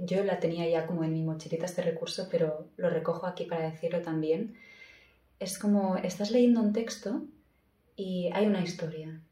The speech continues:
Y es, ¿cómo tú puedes hacer la tuya? Y una de las, de unos buenos tips es imaginarte eso a nivel visual. ¿Qué está pasando? ¿Qué colores tiene eso? ¿Cómo son las imágenes?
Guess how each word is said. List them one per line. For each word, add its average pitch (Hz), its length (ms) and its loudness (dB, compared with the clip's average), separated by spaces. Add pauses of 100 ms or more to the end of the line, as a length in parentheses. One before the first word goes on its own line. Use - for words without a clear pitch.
Y 180 180 -8
es, 180 140 -10
¿cómo 302 380 0
tú 269 140 -4
puedes 262 260 6
hacer 185 280 -2
la 180 120 -2
tuya? 160 320 0 (1080)
Y 180 340 -4
una 180 220 -2
de 190 60 -2
las, 170 460 -4 (220)
de 170 80 -10
unos 165 240 -6
buenos 202 260 -4
tips 294 300 -4
es 214 200 -6
imaginarte 180 720 -2
eso 175 160 -4
a 185 40 -6
nivel 170 220 2
visual. 160 580 0 (520)
¿Qué - 80 -6
está 190 180 -6
pasando? 180 480 -2
¿Qué 170 140 -6
colores 165 680 0
tiene 190 340 -4
eso? 185 480 -6
¿Cómo 170 360 -10
son 180 140 -6
las 180 160 -4
imágenes? 180 680 -6